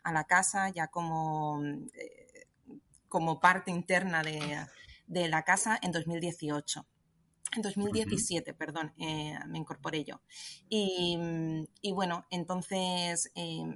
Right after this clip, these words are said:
Speaker 1: en Marvimundo ya tenían identificada la necesidad de dar el salto al digital,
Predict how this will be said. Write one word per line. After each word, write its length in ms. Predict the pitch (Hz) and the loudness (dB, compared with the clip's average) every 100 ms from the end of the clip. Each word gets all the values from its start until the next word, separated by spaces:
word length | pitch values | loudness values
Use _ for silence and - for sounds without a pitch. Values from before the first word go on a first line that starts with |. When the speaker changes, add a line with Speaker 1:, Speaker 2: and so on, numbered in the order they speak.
| - - | -10 -8
Speaker 1:
en 120 | 170 | -4
Marvimundo 400 | 160 165 180 180 | -2 -2 -2 0
ya 160 | 175 | -2
tenían 260 | 175 170 170 | -2 -4 -2
identificada 640 | 165 160 160 - - 170 165 | -2 -4 -6 -12 -4 -2 0
la 80 | |
necesidad 560 | 156 151 - - 160 165 | -2 -4 -6 -6 -2 -2
de 300 | 160 151 151 | -2 -4 -4
dar 140 | 160 156 | -2 -4
el 100 | 151 | -4
salto 340 | - 160 160 | -4 -4 -2
al 280 | 151 151 147 | -2 -4 -6
digital, 540 | 156 - 160 226 294 | -8 -10 0 2 2